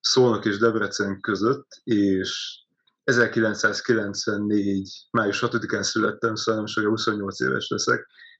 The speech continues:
És megmondom őszintén, hogyha így visszagondolok az első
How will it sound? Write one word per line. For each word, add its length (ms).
És 140
megmondom 340
őszintén, 680
hogyha 240
így 180
visszagondolok 840
az 120
első 720